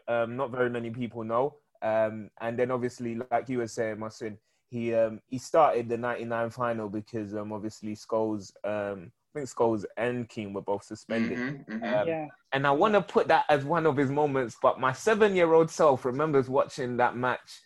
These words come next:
Speaker 1: and thinking we are absolutely getting
Speaker 2: We
Speaker 1: trounced
Speaker 2: got
Speaker 1: in the
Speaker 2: run
Speaker 1: midfield.
Speaker 2: ragged.
Speaker 1: <laughs>
Speaker 2: We
Speaker 1: We
Speaker 2: got
Speaker 1: got
Speaker 2: run ragged.
Speaker 1: trounced. So,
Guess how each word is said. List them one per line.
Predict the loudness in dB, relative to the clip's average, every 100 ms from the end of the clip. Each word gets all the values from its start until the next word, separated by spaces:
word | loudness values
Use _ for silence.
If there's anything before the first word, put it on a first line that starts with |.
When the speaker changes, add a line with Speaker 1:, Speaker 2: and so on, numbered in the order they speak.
| _ _ _
Speaker 1:
and | -8 -6
thinking | -4 -4 -2 0
we | 2
are | 2 2
absolutely | -2 -2 -2 -2 -2 -4
getting | 0 0 0 0
Speaker 2:
We | 4
Speaker 1:
trounced | 6 6 4
Speaker 2:
got | 6
Speaker 1:
in | 8
the |
Speaker 2:
run | 10 10 10
Speaker 1:
midfield. | 8 6 6 8 10 10
Speaker 2:
ragged. | 10 8 8 8 10 8 6 0 -12
Speaker 1:
<laughs> | -4
Speaker 2:
We | 4 6
Speaker 1:
We | 10
Speaker 2:
got | 10 10
Speaker 1:
got |
Speaker 2:
run | 8 8 8
ragged. | 8
Speaker 1:
trounced. | 10 10 8 4 0 -10 -8
So, | 6 10 10 10 10 6